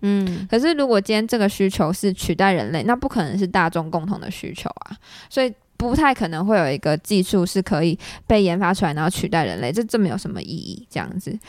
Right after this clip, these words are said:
Speaker 2: 但它可能，但是它可能就是会取代一些东西，像是比较底层的劳力工作。嗯，但是，呃，所以这个时候就讲到结构性的不公，就是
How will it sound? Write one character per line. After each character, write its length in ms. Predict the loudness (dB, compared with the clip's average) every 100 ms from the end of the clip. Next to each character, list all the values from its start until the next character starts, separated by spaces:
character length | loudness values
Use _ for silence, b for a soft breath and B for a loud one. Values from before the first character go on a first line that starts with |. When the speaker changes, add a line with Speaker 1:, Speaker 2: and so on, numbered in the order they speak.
| B
Speaker 2:
但 120 | 4 6
它 120 | 6
可 140 | 4 2
能， 280 | 4 0 -4 -8 _ 2
但 160 | 4
是 80 | 4
它 140 | 2
可 160 | 2 2
能 200 | 2 2
就 140 | 2
是 160 | 4 4
会 180 | 6 4
取 240 | 2 0
代 200 | 4 4
一 40 | 4
些 120 | 2
东 180 | 4 4
西， 80 |
像 240 | 2 2 2
是 180 | 0 -2 -6 B B
比 100 | -2
较 160 | 4 4
底 200 | 2 -2
层 200 | -2 -4
的 120 | -2
劳 180 | 0 0
力 140 | 0
工 160 | -2 -4 -8
作。 240 | -12 -12 _ _ _ _
嗯， 160 | -16 -16 -16 B B
但 160 | -2 0 0 -4
是， 80 | -8 -16 _
呃， 120 | -4 0
所 160 | 2
以 40 | 2
这 140 | 2
个 80 | 2
时 80 | 2
候 80 | 0
就 100 | 0
讲 160 | 0
到 80 | 0
结 240 | 0 -4
构 180 | 0 0
性 140 | 2 -2
的 80 |
不 200 | -2 -4
公， 200 | -4 -6
就 120 | -4 -2
是 200 | -2